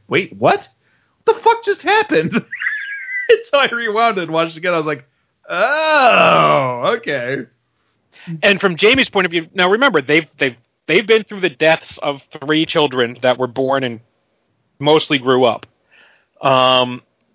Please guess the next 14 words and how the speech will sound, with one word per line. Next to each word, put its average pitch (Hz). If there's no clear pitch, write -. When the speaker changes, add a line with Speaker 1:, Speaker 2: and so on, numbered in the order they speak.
Speaker 2:
so 156
I -
can 202
understand 175
Jamie 165
being 143
hesitant, 170
and 151
especially 208
because 156
he 208
just -
suffered 185
through, 139